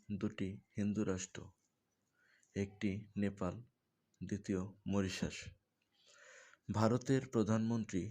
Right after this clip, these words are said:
দুই দিনের সফরকালে মরিশাসে বসবাসকারী ভারতীয়দের সাথে মত বিনিময় করবেন বলে জানিয়েছেন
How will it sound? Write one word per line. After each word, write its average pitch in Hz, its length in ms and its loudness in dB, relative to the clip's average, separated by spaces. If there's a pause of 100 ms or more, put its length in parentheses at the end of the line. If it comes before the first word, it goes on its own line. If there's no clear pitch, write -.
(200)
দুই 104 180 6
দিনের 104 340 2
সফরকালে 95 720 -2 (600)
মরিশাসে 101 640 -2 (520)
বসবাসকারী 98 800 0 (280)
ভারতীয়দের 95 640 0
সাথে 92 240 -2 (600)
মত 92 260 4
বিনিময় 92 460 0
করবেন 101 360 0 (520)
বলে 95 280 2
জানিয়েছেন 85 580 0